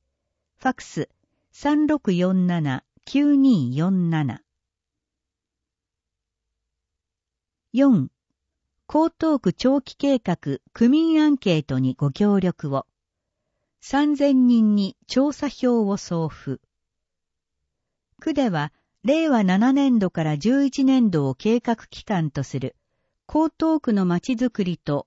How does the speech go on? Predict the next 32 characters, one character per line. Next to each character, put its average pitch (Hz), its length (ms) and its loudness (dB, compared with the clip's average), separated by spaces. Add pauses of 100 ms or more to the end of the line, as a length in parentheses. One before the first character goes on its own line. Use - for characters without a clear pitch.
区 - 100 -18
政 302 400 2
運 294 300 6
営 190 160 2
の 151 140 0
具 156 140 -4
体 262 260 -2
的 240 200 -4
指 214 200 -6
針 226 300 0
と 196 180 -2
な 170 140 0
る、 131 180 -8 (440)
江 302 300 -2
東 311 220 0
区 - 100 -16
長 262 280 0
期 - 180 -20
計 269 260 0
画 147 340 -6 (160)
の 233 120 2
策 - 280 -6
定 302 240 -2
作 277 200 -4
業 190 280 0
を 135 100 -4
進 165 320 -6
め 170 100 0
て 151 160 -6
い 135 120 -2
ま 127 140 -6
す。 - 240 -18